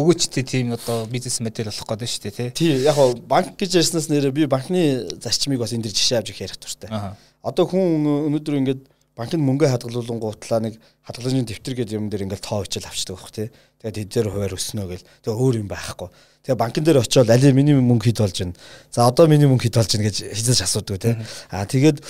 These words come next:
Speaker 2: "За, танад хэдэн хүн одоо яг хадгаламж, э, эзэмшүүлчихэд байна?" Тэгээ "Нийт одоо яг хадгаламж чинь тоо яг, одоо яг хэд болж байна?" Тэгэл ингэж асуудаггүй, тий. Хизээч тийм байхгүй.
Speaker 1: Мгм.
Speaker 2: Энэ бол тэрнтэй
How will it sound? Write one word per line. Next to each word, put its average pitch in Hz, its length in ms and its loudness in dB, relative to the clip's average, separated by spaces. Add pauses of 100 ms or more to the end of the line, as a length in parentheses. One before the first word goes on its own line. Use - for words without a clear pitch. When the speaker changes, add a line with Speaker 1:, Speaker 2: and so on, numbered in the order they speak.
(140)
Speaker 2:
"За, 147 120 4
танад 180 280 4
хэдэн 165 280 4
хүн 165 140 6
одоо 120 220 2
яг 104 120 0
хадгаламж, 110 400 -4 (120)
э, 73 640 -12
эзэмшүүлчихэд 107 480 -4
байна?" 85 120 -10 (440)
Тэгээ 131 160 0
"Нийт 190 240 6
одоо 147 160 4
яг 131 80 2
хадгаламж 131 360 0
чинь - 280 0
тоо 110 80 4
яг, 107 160 0
одоо 117 240 0
яг 113 80 2
хэд 107 160 -4
болж - 160 -10
байна?" 139 140 -2 (500)
Тэгэл 131 160 2
ингэж 175 240 6
асуудаггүй, 147 400 6
тий. 160 80 10 (400)
Хизээч 208 320 4
тийм 135 200 2
байхгүй. 98 340 -4 (140)
Speaker 1:
Мгм. 123 360 -8
Speaker 2:
Энэ 202 240 6
бол 208 100 2 (300)
тэрнтэй 156 340 2